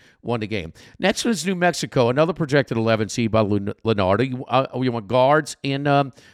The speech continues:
in, uh, in March? Well, how about three of 'em? And we know about Jamal Mashburn Junior, but House and Dent make up a trio of guards that can go for twenty at any given night. They really have a lot of explosive elements.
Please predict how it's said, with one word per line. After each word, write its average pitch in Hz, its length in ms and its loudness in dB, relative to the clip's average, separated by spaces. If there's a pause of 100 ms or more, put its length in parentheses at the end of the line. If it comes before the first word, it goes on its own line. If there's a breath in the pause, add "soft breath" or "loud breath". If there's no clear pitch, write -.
(140)
in, 143 220 0
uh, 139 260 6
in 143 180 2
March? 143 520 2
Well, 135 360 2 (240 loud breath)
how 123 80 2
about 147 240 2
three 147 260 4
of 90 160 4
'em? 87 140 -10 (180)
And 113 260 -4
we 120 100 -4
know 143 100 0
about 139 220 0
Jamal 131 280 -2
Mashburn 123 460 -2
Junior, 113 340 -6
but 90 180 -6
House 139 360 2
and 110 200 -6
Dent 120 280 -2 (260 soft breath)
make 120 340 2
up 113 240 2
a 104 140 -2
trio 147 600 2
of 98 120 0
guards 107 460 0 (240 soft breath)
that 113 160 -2
can 123 80 0
go 113 120 -4
for 113 140 -4
twenty 104 400 -4
at 98 100 -2
any 98 220 -4
given 85 300 -6
night. 71 220 -12 (180)
They 113 160 -2
really 127 400 6
have 113 100 2
a 104 60 0
lot 107 160 0
of 101 100 -10 (280 soft breath)
explosive 113 540 -4
elements. 120 380 -2